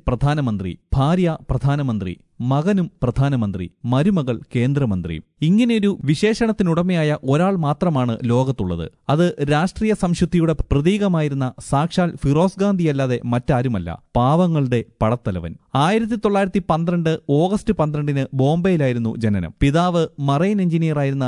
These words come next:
ജഹാംഗീർ ഫരേദാൻ ഗാന്ധിയും മാതാവ് രതിമായിയും. പഴയ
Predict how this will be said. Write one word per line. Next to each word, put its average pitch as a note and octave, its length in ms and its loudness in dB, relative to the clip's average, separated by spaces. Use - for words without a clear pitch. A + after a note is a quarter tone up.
ജഹാംഗീർ D#3+ 640 0
ഫരേദാൻ C3+ 520 0
ഗാന്ധിയും G#2 440 0
മാതാവ് F3 540 2
രതിമായിയും. B2+ 840 0
പഴയ F#3+ 320 2